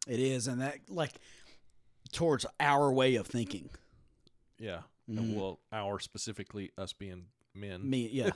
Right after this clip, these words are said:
Speaker 2: <laughs>
Speaker 1: Well, that too.
Speaker 2: 'Cause the, uh, surgeon is the child's mother.
Speaker 1: That's exactly right.
Speaker 2: Yeah.
Speaker 1: My mom also told me that one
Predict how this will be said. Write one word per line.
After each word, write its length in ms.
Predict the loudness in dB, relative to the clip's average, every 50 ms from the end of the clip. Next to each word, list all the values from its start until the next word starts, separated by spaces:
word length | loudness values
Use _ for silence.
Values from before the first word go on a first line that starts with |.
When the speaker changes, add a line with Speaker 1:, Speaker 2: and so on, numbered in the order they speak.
| 2
Speaker 2:
<laughs> 360 | -2 -2 -2 0 -4 -4 0 6
Speaker 1:
Well, 300 | 6 6 8 6 4 2 0 -2 0
that 200 | 2 2 2 2
too. 280 | 0 0 0 0 0 -2 -6 -20 -20 -20 -20 -20 _ -20 -20 _ _ _ _
Speaker 2:
'Cause 180 | -6 -6 -6 -4
the, 300 | -4 -4 -2 -2 -2 0
uh, 160 | 0 -2 -2 -2
surgeon 680 | -2 2 2 4 4 2 0 -2 -6 -6 -8 -10 -12 _ _ _ _ _ _ _ _ _ _ _ _ _ _ _ _
is 400 | -8 -6 -4 -4 -4 -6 -8 -10
the 160 | -8 -8 -8
child's 500 | -6 -4 -4 -4 -4 -4 -6 -8 -8 -10
mother. 380 | -10 -8 -8 -8 -8 -10 -16 -16 -12 -8
Speaker 1:
That's 260 | -6 -6 -6 -6 -8
exactly 680 | -10 -10 -10 -8 -6 -6 -4 -6 -6 -6 -6 -8 -8
right. 460 | -6 -8 -8 -8 -10 -12 -14 -16 -18 _ _ _ _ -20
Speaker 2:
Yeah. 160 | -18 -18 -16 -18 -20 -20 -20 _ _
Speaker 1:
My 140 | -2 0 2
mom 520 | 2 2 2 0 0 0 -2 -2 -2 -4 -4 -2
also 380 | 0 0 2 2 0 -2 -6
told 260 | -6 -6 -8 -6 -6
me 100 | -6 -6 -4
that 280 | -4 -2 -2 -2 -4
one 320 | -6 -8 -8 -8 -8 -10